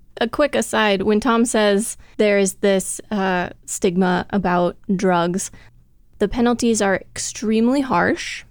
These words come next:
and some of that resistance to drug use is not even just things we think of as recreational or illegal drugs. Uh, there's a lot of medications that in the United States we think of as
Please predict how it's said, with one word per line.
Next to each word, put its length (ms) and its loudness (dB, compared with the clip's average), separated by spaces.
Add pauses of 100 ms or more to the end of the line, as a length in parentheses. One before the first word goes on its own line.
(240)
and 160 2
some 160 2
of 80 4
that 260 2
resistance 720 0
to 140 0
drug 280 0
use 340 -2
is 180 0
not 220 2
even 420 2
just 480 0 (380)
things 280 2
we 120 2
think 220 2
of 140 2
as 140 2
recreational 1200 0
or 400 0
illegal 500 2
drugs. 540 0 (500)
Uh, 80 2
there's 200 2
a 80 4
lot 200 2
of 60 2
medications 840 0
that 140 0
in 100 2
the 80 4
United 340 0
States 280 -2
we 80 0
think 220 -2
of 100 0
as 100 0